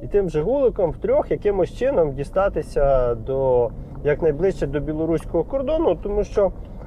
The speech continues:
нащо йти, е, пішки довго, якщо, е, в-, вони там знають, е, якісь місця, де вони там були пару разів за своє життя. І, е,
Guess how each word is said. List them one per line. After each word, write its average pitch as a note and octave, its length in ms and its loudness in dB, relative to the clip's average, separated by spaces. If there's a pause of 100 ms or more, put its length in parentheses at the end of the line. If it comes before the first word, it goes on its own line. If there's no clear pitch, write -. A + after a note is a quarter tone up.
(180)
нащо A3+ 340 2
йти, G3+ 260 0
е, D#3+ 420 2 (540)
пішки E3 460 -4 (640)
довго, A#2 480 0 (720)
якщо, A#2 380 -4 (640)
е, C3 180 -4 (360)
в-, C3 220 -2
вони D3 260 0
там C3+ 240 2
знають, C3+ 600 2 (640)
е, A#2+ 280 -2
якісь C3+ 460 -4
місця, A#3+ 440 0
де E3+ 160 2
вони D#3+ 280 2
там C3 300 2
були A2 600 0
пару A2+ 260 2
разів A2 320 -4
за G#2+ 120 -12
своє A2+ 340 -6
життя. A#2+ 600 0 (640)
І, B2+ 100 -8
е, A2 320 -6